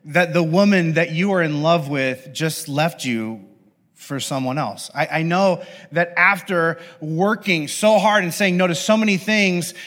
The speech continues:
you didn't get into the school that you've been killing yourself to try and get into." I understand that, like, fixing your water heater drained your entire savings account. Now it's broken again. And that's not a fun thing to spend it on. It was supposed to be for a vacation.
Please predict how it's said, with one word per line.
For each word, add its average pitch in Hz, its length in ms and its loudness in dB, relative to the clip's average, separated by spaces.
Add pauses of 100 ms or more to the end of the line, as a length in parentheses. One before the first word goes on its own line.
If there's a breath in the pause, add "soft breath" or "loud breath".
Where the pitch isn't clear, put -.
(100)
you 202 180 4
didn't 220 300 4
get 208 160 2
into 202 280 2
the 156 120 -2
school 170 800 -2
that 165 160 -8
you've 180 140 -2
been 156 180 -2
killing 240 460 0
yourself 151 440 0
to 147 80 -12
try 165 260 2
and 156 140 0
get 156 140 0
into." 165 420 -4 (1200)
I 196 100 2
understand 262 380 4
that, 196 80 2
like, 185 160 2
fixing 262 340 0
your 240 100 2
water 247 300 2
heater 175 420 -2 (800 soft breath)
drained 233 360 2
your 247 80 4
entire 254 280 4
savings 320 300 -2
account. 220 320 0
Now 302 80 0
it's 359 100 -4
broken 359 280 -4
again. 339 400 -6 (1200)
And 226 100 2
that's 294 180 6
not 302 240 6
a - 40 2
fun 349 320 4
thing 339 160 4
to 302 80 4
spend 339 240 4
it 294 100 6
on. 185 180 8
It 160 40 4
was 170 100 2
supposed 247 160 0
to 254 40 0
be 254 100 2
for 247 120 4
a 220 40 4
vacation. 214 680 2